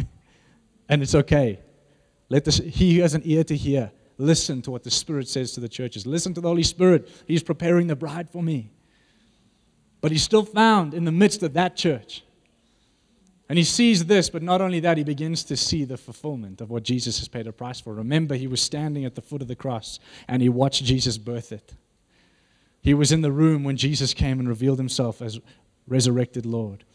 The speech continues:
He watched him ascend into heaven. He was there when the Spirit of Jesus filled the church, and the church was birthed into power. And then he was on an island called Mycilene.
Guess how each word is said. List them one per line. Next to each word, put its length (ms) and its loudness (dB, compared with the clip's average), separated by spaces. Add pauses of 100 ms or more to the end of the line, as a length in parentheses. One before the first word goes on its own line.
(140)
He 140 4
watched 400 2
him 140 0
ascend 580 0 (260)
into 240 -4
heaven. 380 -2
He 120 2
was 260 0
there 360 2
when 160 -14
the 60 -12
Spirit 400 -2
of 80 -8
Jesus 560 -8 (340)
filled 380 2
the 60 -8
church, 400 -2
and 80 -8
the 60 -8
church 320 -8
was 160 -12
birthed 360 -12
into 200 -14
power. 440 -12 (1120)
And 80 -8
then 140 2
he 60 -2
was 140 -4
on 120 -6
an 100 -6
island 640 -6
called 260 -8
Mycilene. 640 -6